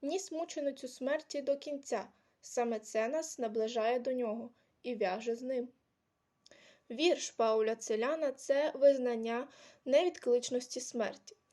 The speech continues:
Смислом є те, що, приймаючи смерть, вірш наближається до суті християнського вчення про втілення. А тобто, що жоден Бог, який не є людиною, який не бере на себе вмирущості,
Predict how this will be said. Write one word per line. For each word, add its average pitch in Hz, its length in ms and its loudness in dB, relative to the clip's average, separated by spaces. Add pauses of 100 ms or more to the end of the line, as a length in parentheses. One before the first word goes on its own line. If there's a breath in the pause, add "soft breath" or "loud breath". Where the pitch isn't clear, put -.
(160 loud breath)
Смислом 349 560 0
є 277 160 8
те, 285 300 2
що, 240 260 0
приймаючи 269 680 0
смерть, 233 640 -6
вірш 247 380 2
наближається 254 880 4 (280 loud breath)
до 269 200 -2
суті 254 420 -2
християнського 233 880 -2
вчення 285 540 -2
про 233 260 -2
втілення. 233 580 -6 (600 loud breath)
А 330 120 2
тобто, 294 480 6
що 233 480 -2
жоден 302 580 4
Бог, 233 340 -2
який 226 400 -2
не 233 300 0
є 254 260 2
людиною, 220 640 -4
який 233 380 -2
не 220 260 -4
бере 320 280 4
на 302 140 2
себе 247 420 0
вмирущості, 233 960 -4